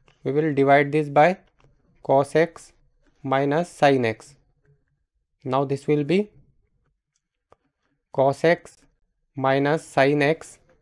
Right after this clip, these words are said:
This will be whole square divided by cos x,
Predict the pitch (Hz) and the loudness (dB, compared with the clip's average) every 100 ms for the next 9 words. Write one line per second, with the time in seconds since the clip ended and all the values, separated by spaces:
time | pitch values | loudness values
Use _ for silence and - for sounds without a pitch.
0 | _ _ _ _ _ _ - 139 - 147 | _ _ _ _ _ _ -10 -6 -2 -2
1 | 151 208 - - 139 151 - 143 113 110 | -2 -4 -4 -2 0 0 -2 0 0 -2
2 | - _ _ _ _ _ _ _ _ _ | -14 _ _ _ _ _ _ _ _ _
3 | _ _ _ _ _ _ _ _ _ _ | _ _ _ _ _ _ _ _ _ _
4 | _ _ _ _ _ _ _ _ _ - | _ _ _ _ _ _ _ _ _ -12
5 | 131 143 - 147 139 147 196 - _ _ | -6 -4 -4 -4 0 0 0 -6 _ _
6 | _ _ _ _ _ _ _ - 139 139 | _ _ _ _ _ _ _ -2 0 0
7 | 165 170 - | -2 -2 -8